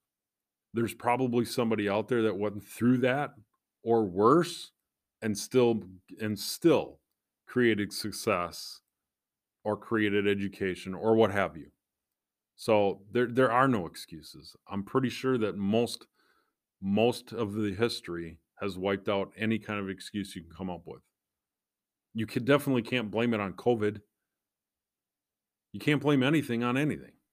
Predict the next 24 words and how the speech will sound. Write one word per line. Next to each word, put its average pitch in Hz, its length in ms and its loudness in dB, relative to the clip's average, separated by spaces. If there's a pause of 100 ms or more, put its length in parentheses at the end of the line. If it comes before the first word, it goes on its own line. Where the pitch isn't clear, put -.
(2000)
The 101 80 -14
thing 151 240 4
with 143 160 4
pointing 135 300 0
your 131 100 2
finger 135 420 0
is 113 120 0
you 113 100 4
always 117 200 2
have 110 180 -2
three 117 200 -2
fingers 107 380 -4
pointing 101 320 -4
back 101 280 0
at - 160 -18
you. - 80 -18 (3500)
So 87 400 -2 (1120)
I'm 113 100 2
gonna 131 120 4
end 127 220 2
this 131 100 4
show 131 240 2
right 123 300 4
there. 147 340 4